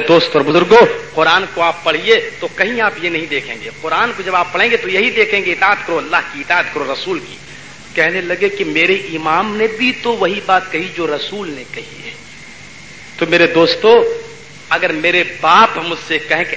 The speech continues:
ایسے نماز پڑھو اور میرے باپ، اپنے باپ کے کہنے پر نماز پڑھوں اور یہ کہوں کہ میں ایسے اس لیے پڑھتا ہوں کہ میرے باپ نے پڑھی ہے، تو آپ کہو، میں کہوں کہ میں اپنے باپ کے طریقے پر نماز پڑھتا ہوں۔ ایک آدمی آیا، "اے، تم اللہ کے رسول کے طریقے پر نماز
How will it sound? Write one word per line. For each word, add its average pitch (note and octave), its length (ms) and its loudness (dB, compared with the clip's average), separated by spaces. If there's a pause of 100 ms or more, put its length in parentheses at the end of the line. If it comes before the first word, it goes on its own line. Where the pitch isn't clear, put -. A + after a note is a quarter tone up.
ایسے E3 400 0
نماز D3 320 0 (100)
پڑھو - 140 -14 (640)
اور D#3 140 2 (120)
میرے E3+ 180 0 (100)
باپ، E3+ 160 -4
اپنے F#3 140 -4 (100)
باپ G3 280 2
کے G3 120 -6
کہنے F#3 240 2
پر F#3 160 -2
نماز E3+ 320 4 (120)
پڑھوں F#3 380 4
اور E3+ 120 2
یہ G3+ 160 4
کہوں G#3+ 300 2 (320)
کہ F#3 100 2
میں F#3+ 140 4
ایسے F#3+ 280 2
اس F#3 60 0
لیے G3+ 260 0
پڑھتا G#3 380 0
ہوں G#3 240 4
کہ F#3+ 60 0
میرے F3 200 2 (160)
باپ G3+ 320 6
نے F3 80 2 (100)
پڑھی A#2 260 -6
ہے، - 60 -8 (960)
تو C#3 60 4
آپ E3 300 8
کہو، E3+ 420 6 (120)
میں E3+ 160 8
کہوں F#3 240 8
کہ G3 120 6
میں F#3 140 8
اپنے F#3 160 6
باپ G#3+ 320 8
کے A#3+ 80 8
طریقے A3+ 320 8
پر A3 140 4
نماز G#3 360 8
پڑھتا F3+ 240 6
ہوں۔ D3 100 6
ایک E3 160 8
آدمی F3+ 280 8
آیا، F3+ 220 10
"اے، G3+ 440 10 (140)
تم E3 120 10
اللہ F#3 180 12 (100)
کے G3 100 8
رسول A#3 280 8
کے B3+ 100 6
طریقے B3 360 8
پر B3 100 6
نماز B3 280 8